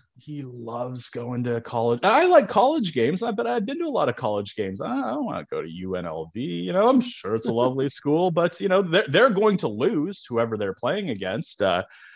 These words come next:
Speaker 1: but you know what? I, I, I wouldn't mind seeing the new Ve-, Vegas Raiders game. Loo-, looking at the stadium last year, it looked pretty cool. Seeing it with fans will, you know, give us, you know, a little bit better context for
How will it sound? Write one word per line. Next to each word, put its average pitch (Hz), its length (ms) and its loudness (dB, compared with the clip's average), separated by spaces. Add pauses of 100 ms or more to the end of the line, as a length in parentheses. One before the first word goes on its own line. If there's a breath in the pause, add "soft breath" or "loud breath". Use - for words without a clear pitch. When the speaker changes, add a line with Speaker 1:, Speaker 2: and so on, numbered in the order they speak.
(260 loud breath)
Speaker 1:
but 320 120 6
you 330 40 4
know 269 140 8
what? 269 120 6
I, 247 140 6
I, 262 140 0
I 311 260 -4
wouldn't 302 320 -4
mind 139 220 2
seeing 127 160 -2
the 120 80 0
new 117 240 0
Ve-, 110 240 -2
Vegas 104 340 -6
Raiders 104 300 -4
game. 156 180 -2
Loo-, 233 160 6
looking 285 240 0
at 294 60 -2
the 180 100 2
stadium 214 540 4
last 95 360 -4
year, 101 220 -2
it 110 80 -4
looked 104 300 -8
pretty 101 400 -8
cool. 98 320 -8 (160 loud breath)
Seeing 226 340 2
it 208 80 2
with 170 160 2
fans 151 500 4
will, 110 240 -2
you 104 80 -6
know, 98 140 -4
give 113 220 -2
us, 110 200 -4
you 107 120 -4
know, 95 120 -2
a 101 40 0
little 156 160 0
bit 131 120 -4
better 98 200 -2
context 92 600 -6
for 92 220 -6